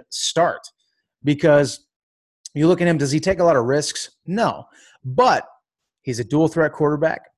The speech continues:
He can run very well. He can run very well. He's got that aspect to his game. And the thing is, he doesn't turn the ball over very much.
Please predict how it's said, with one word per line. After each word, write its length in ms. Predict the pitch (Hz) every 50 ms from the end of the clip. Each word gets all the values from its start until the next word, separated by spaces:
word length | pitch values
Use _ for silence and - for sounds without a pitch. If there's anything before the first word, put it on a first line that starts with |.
| _ _ _ _ _
He 120 | 143 139
can 220 | 135 131 113 107
run 440 | 104 110 117 123 135 143 135 117 113
very 240 | 120 131 131 143 151
well. 420 | 139 127 120 117 139 156 156 _ _ _ _ _ _ _ _ _ -
He 100 | 123 120
can 120 | - 117
run 200 | 110 123 127 123
very 200 | 113 120 123 127
well. 240 | 127 117 113 113 117
He's 200 | 113 120 113 104
got 240 | 101 123 120 120 -
that 140 | 123 123 120
aspect 420 | 117 117 113 - - 117 110 -
to 60 | - 120
his 120 | 110 104
game. 300 | 104 117 113 120 123 123 _ _ - - - - - - _ _ _ _ _ _ _ _
And 400 | - 180 180 180 180 170 165 170 - _ _ _ _ _ _ _ -
the 100 | 165 175
thing 300 | - - 339 403 339 311
is, 400 | 339 320 170 135 120 120 - - _ _ _ _ _ - -
he 80 | - 233
doesn't 200 | 294 - 302 247
turn 160 | - 220 214
the 80 | 190
ball 260 | 143 165 165 170 165 147
over 200 | 135 120 117 110
very 240 | 110 113 110 104
much. 360 | 101 107 98 - - - -